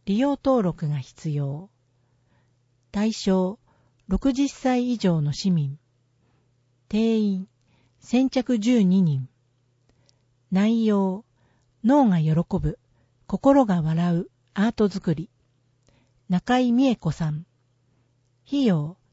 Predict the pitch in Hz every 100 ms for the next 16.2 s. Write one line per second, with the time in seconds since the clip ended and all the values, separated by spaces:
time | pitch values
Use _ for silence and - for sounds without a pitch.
0 | _ - 247 214 160 151 151 _ _ _
1 | _ _ _ _ _ _ _ - 214 247
2 | - 220 208 196 - _ _ _ _ _
3 | _ 190 - - 214 - 180 202 _ _
4 | _ _ _ _ _ 190 240 269 262 254
5 | 226 185 156 - 175 - 165 277 233 170
6 | 143 190 220 214 214 - 196 165 156 139
7 | 147 165 - _ _ _ _ _ _ _
8 | _ _ _ - 185 214 214 196 185 -
9 | _ _ _ _ 170 180 - - 269 247
10 | 180 170 170 147 202 _ _ _ _ 180
11 | 226 247 247 226 - - - _ _ 175
12 | 190 208 202 185 - - _ _ _ _
13 | _ _ _ _ _ _ _ _ _ _
14 | _ _ _ _ _ _ _ _ _ -
15 | 185 277 - 262 247 226 214 208 170 -
16 | 156